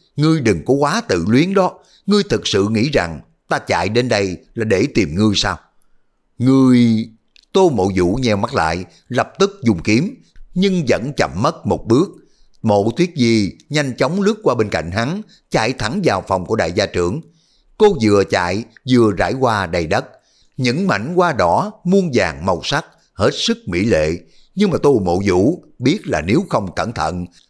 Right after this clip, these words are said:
dẫm phải bất cứ đóa hoa nào cũng sẽ nguy hiểm đến tính mạng. Cuối cùng, Mộ Tuyết Di xoay người hất ống tay áo, rải một mảng khói độc. "Muốn cứu người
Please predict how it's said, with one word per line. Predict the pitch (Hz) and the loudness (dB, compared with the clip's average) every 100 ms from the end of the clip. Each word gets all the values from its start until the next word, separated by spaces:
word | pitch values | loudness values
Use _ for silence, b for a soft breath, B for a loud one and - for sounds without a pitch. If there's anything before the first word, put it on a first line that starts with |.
| - | -10
dẫm | 123 117 165 | -4 -4 -4
phải | - 98 120 | -4 -2 0
bất | 170 180 - | -2 -2 0
cứ | 151 190 | 0 2
đóa | 170 175 | 0 2
hoa | 156 117 | 0 0
nào | 95 85 73 - _ | -2 -2 -4 -10 _
cũng | 120 117 | -2 0
sẽ | - 127 | -2 -2
nguy | 107 107 | 0 0
hiểm | 82 82 90 | 0 -4 0
đến | 120 120 135 | 0 0 -2
tính | 139 | -4
mạng. | 139 76 76 - _ _ _ _ _ - | -2 -4 -6 -12 _ _ _ _ _ 0
Cuối | 147 233 240 | 2 2 2
cùng, | 107 87 76 - - | 0 0 -6 -12 -4
Mộ | 113 104 110 - | 0 2 0 0
Tuyết | 170 143 | -2 2
Di | 110 107 92 - - | 2 2 0 -8 -12
xoay | - 202 190 | -2 0 0
người | 127 95 87 76 | 2 2 2 -2
hất | - 120 | -6 -6
ống | - 117 | -4 -4
tay | 117 92 | -2 -2
áo, | 95 113 214 226 b | 0 -2 -4 -8 b
rải | 127 104 110 | -4 -2 0
một | 143 92 92 | 0 -2 0
mảng | 87 107 | -4 -2
khói | 131 147 | -2 -2
độc. | 107 78 - _ _ _ _ _ | -2 -4 -10 _ _ _ _ _
"Muốn | 120 135 208 - | 0 2 2 2
cứu | 175 240 | 2 2
người | 113 98 90 69 | 2 4 2 -2